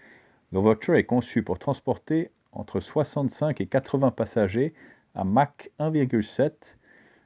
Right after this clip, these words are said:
avec une autonomie de sept mille kilomètres.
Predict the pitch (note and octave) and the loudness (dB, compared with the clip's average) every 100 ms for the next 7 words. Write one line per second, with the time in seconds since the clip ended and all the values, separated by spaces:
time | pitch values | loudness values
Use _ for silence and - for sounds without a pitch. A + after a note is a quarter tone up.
0 | _ - G2 F#2 G#2 A2+ - A2 G#2+ D3+ | _ -8 -6 0 2 2 2 4 4 2
1 | A#2 F2+ - F3 - - D#3+ D3 - D3 | 0 -2 0 0 0 -2 -2 -4 0 2
2 | A#2+ G#2 - - - | 4 0 -4 -20 -20